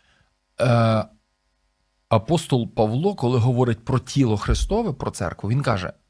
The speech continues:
"Ми всі є частинки тіла. І якщо якась частина тіла хворіє або страждає, то з нею страждає все тіло. А якщо радіє, тішиться, то й все тіло радіє, тішиться". Тому цей самий принцип, бо ж написано, що і будуть вони двоє одне,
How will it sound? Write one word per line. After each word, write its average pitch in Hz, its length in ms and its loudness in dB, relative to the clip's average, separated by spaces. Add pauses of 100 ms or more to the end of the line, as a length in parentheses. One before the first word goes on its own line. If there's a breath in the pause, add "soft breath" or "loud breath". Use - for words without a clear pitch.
"Ми 123 200 4
всі - 320 -2
є 147 120 0
частинки 131 540 -2
тіла. 87 340 -2 (1040)
І 147 60 0
якщо 131 380 2
якась 143 280 0
частина 120 460 -2
тіла 120 320 2
хворіє 117 540 2
або 101 160 0
страждає, 131 640 -2 (500 soft breath)
то 127 120 0
з 98 120 -2
нею 147 240 2
страждає 110 460 -2
все 104 180 -6
тіло. - 300 -12 (1040 soft breath)
А 120 100 2
якщо 117 360 2
радіє, 160 400 0
тішиться, - 480 -6 (100)
то 202 120 -4
й 220 40 -4
все 147 220 -6
тіло 120 320 -2
радіє, 104 340 -4
тішиться". - 380 -14 (640 loud breath)
Тому 143 640 4 (600)
цей 143 220 0
самий 143 380 2
принцип, 165 440 -2
бо 110 180 0
ж 110 100 -2
написано, 131 480 -2
що - 260 -4
і 131 100 0
будуть 135 400 -2
вони 110 180 -2
двоє 117 320 0
одне, 107 400 -2